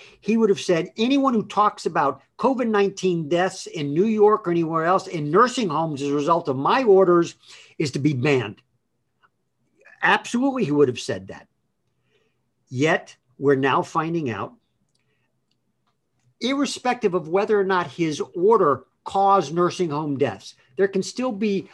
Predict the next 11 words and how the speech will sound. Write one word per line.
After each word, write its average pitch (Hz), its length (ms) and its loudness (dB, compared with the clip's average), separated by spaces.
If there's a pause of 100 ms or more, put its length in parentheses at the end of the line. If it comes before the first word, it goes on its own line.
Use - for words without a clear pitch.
a 143 100 -6
debate. 135 480 0 (920)
How 190 240 2
many 202 240 4
deaths 165 400 -2
were 151 100 -4
caused 135 600 0
by 120 220 -4
shipping 180 720 -2
back, 143 380 -4 (380)
um, 113 280 -8